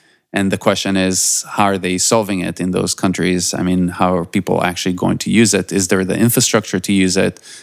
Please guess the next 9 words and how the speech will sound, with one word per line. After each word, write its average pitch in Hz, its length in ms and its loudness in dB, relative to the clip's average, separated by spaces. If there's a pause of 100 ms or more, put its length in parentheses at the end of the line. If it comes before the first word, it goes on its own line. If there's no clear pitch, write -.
(300)
So 104 340 2
to - 240 -10
be 107 100 0
honest, 113 480 0
it's - 460 -4
more 120 200 6
interesting 107 420 0
to 104 100 -2
understand 98 800 0